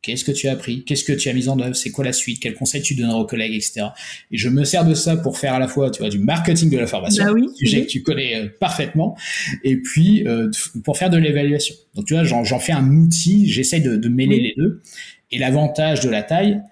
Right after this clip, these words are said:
Speaker 1: c'est que lorsqu'on dit, « Tiens, euh, je prends un exemple, Aurélien a suivi une formation sur la gestion du temps et des priorités »,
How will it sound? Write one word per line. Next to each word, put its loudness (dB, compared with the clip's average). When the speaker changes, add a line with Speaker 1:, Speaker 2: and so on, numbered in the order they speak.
Speaker 1:
c'est -4
que -2
lorsqu'on 0
dit, « 2
Tiens, -2
euh, -4
je -16
prends -8
un -2
exemple, -2
Aurélien 2
a 0
suivi -2
une 2
formation -4
sur -8
la -2
gestion -2
du -8
temps -6
et -2
des -4
priorités », -4